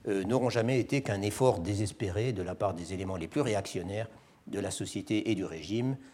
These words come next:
pour sauver ce qui pouvait encore l'être de leur pouvoir et de leurs avantages en concédant un certain nombre d'adaptations au monde moderne. Et de toute façon, dit-il ici aussi, euh, dès lors qu'on examine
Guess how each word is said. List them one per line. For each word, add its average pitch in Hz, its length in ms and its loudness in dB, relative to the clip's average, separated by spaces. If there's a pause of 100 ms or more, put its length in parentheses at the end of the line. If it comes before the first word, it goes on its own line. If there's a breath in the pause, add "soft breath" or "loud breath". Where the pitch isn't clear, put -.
(300 loud breath)
pour 135 320 6
sauver 143 300 8
ce 139 100 -4
qui - 80 0
pouvait 107 280 0
encore 87 260 0
l'être 120 340 0 (480 loud breath)
de 110 280 4
leur 98 220 4
pouvoir 98 560 0
et - 40 -6
de - 80 0
leurs 92 200 0
avantages 101 720 -2 (600 loud breath)
en 110 180 4
concédant 98 800 -2
un 101 80 -8
certain - 260 -8
nombre 95 280 -4
d'adaptations 85 720 -6 (260 loud breath)
au 95 100 0
monde 90 200 -2
moderne. 71 380 -6 (1080 loud breath)
Et 120 80 6
de 98 120 4
toute 90 200 -4
façon, 135 420 -2 (120)
dit-il 85 320 -10
ici - 300 -8
aussi, 117 400 -6 (420 loud breath)
euh, 92 420 -2
dès 92 180 0
lors 117 240 4
qu'on 90 140 -6
examine 90 540 -4